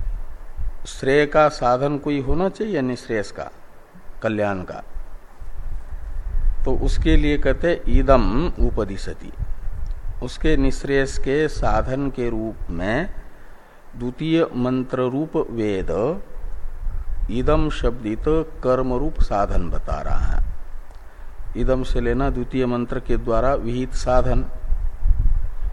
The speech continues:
तो द्वितीय मंत्र से विहित साधन क्या है? कर्म। तो उसके लिए कर्म रूप साधन निःश्रेयस के सा-, लिए बताता है। सीधा निःश्रेयस का साधन नहीं,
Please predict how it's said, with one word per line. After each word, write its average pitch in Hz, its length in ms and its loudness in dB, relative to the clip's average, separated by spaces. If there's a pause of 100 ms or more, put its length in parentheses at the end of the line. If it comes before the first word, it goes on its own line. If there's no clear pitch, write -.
(120)
तो 120 100 2
द्वितीय 143 340 6
मंत्र 139 360 2
से 143 160 2
विहित 139 240 4
साधन 135 460 -2
क्या 131 240 -2
है? 143 160 -4
कर्म। 110 420 0 (2250)
तो 127 60 -2
उसके - 240 6
लिए 147 240 4
कर्म 135 380 2
रूप 156 180 -4
साधन 107 760 -2 (1120)
निःश्रेयस 127 540 -2
के 151 220 -2
सा-, - 1000 -4
लिए 110 320 2
बताता 101 540 2
है। - 220 -8 (800)
सीधा 127 360 4
निःश्रेयस 135 460 0
का 120 200 4
साधन 120 380 2
नहीं, 147 240 8